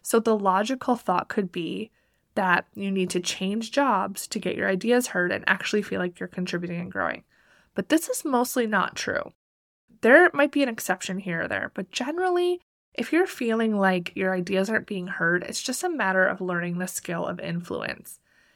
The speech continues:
It just means that if your idea is truly great and going to be beneficial to the business, that you're just not selling it to the right leaders in the right way. There's something missing for them.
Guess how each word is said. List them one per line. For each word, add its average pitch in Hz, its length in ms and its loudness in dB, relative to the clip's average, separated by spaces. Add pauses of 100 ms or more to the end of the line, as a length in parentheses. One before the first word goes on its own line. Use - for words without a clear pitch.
(140)
It - 160 -4
just 349 260 4
means 294 260 0
that 220 200 0
if - 120 -8
your 214 200 -2
idea 196 540 -2
is - 100 -4
truly 302 340 2
great 185 380 0
and 202 120 -4
going 220 180 0
to 233 60 -4
be 262 100 4
beneficial 196 540 -2
to - 100 -8
the 180 80 -4
business, 196 520 2 (360)
that - 100 -4
you're 247 100 0
just 349 260 0
not 440 160 -14
selling 208 500 0
it 226 220 -6
to 214 320 0
the 233 140 4
right 190 380 -2
leaders 196 560 2
in 202 200 -4
the 196 100 -4
right 185 280 -4
way. - 300 -4 (640)
There's 214 200 4
something 254 420 -2
missing 214 320 -4
for - 160 -12
them. - 280 -10